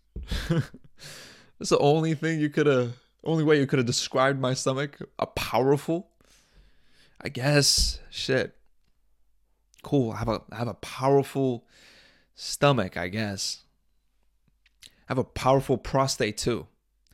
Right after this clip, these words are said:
Imagine you get a prostate exam. "Hey, you got a powerful prostate, all right." What do you mean by that? "I have a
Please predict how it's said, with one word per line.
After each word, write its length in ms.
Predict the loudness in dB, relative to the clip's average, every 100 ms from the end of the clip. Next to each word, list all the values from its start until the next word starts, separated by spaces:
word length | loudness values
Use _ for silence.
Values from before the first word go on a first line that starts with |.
| _ _ -8
Imagine 200 | -4 0
you 60 |
get 140 | 0 0
a 40 |
prostate 440 | -2 -4 -4 -2 -2
exam. 440 | 0 -2 -2 -6 _ _ _ _ _ -20 -20 -20 -20 -20 _ _ _ _ _ _
"Hey, 220 | -6 2 6
you 60 |
got 140 | 6 6
a 40 |
powerful 440 | 4 6 6 6
prostate, 460 | 2 4 4 4 4
all 100 | 6
right." 280 | 6 6 2 -16 _ _ _ _ _ _ _ _ _ -2
What 80 |
do 20 | 0
you 60 |
mean 160 | 4 8
by 120 | 8
that? 300 | 6 0 -2 _ _ -20 _ _ _ _ _ _ _ _ _ _ _
"I 920 | -16 -16 -16 -20 -20 -20 _ _ _ -10
have 100 |
a 80 | -10